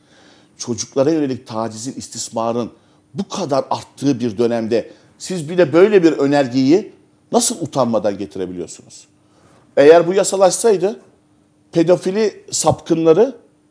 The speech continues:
kurtulacaktı. Bu memleketin güzel çocukları kurban edilecekti bu sapkın adamlara ve bu c-, çocuklara yönelik cinsel istismar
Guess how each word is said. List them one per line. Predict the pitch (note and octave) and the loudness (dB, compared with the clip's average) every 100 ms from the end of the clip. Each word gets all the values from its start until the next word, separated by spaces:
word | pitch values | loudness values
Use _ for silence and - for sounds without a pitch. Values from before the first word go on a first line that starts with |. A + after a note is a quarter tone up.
| _ | _
kurtulacaktı. | - D3+ D3+ D#3 C#3+ F3+ F3 C3+ F3 - _ _ _ _ _ _ - | -4 -2 0 0 2 0 -2 -6 -6 -10 _ _ _ _ _ _ -6
Bu | D#3+ | -2
memleketin | F#3+ F#3 F#3 E3+ F#3+ | 0 0 -4 -4 -6
güzel | D3 C#3+ G#3+ | -6 2 2
çocukları | - D#3+ C#3+ - C#3+ - | 2 -6 -4 -2 -2 0
kurban | C#3+ B2+ D#3+ | -2 2 2
edilecekti | F3+ B2+ A#2+ G#2+ G#2+ A#2+ | 2 0 -2 -4 -8 -8
bu | A#2 | -10
sapkın | - G#2+ - C#3+ | -8 -8 -6 -4
adamlara | A#2 G#2+ G2+ F#2+ F3 G#3+ _ _ _ _ _ B2 | -2 -2 -2 -2 -2 -6 _ _ _ _ _ -4
ve | C3+ | -2
bu | C#3+ | -2
c-, | G#2 - | -8 -20
çocuklara | - B2 A#2 C#3 D#3+ | -12 -12 -6 -4 -2
yönelik | E3 A2+ | -4 -8
cinsel | A#2 A#2 - | -10 -8 -8
istismar | - - - - B2 B2+ | -8 -12 -14 -12 -4 -4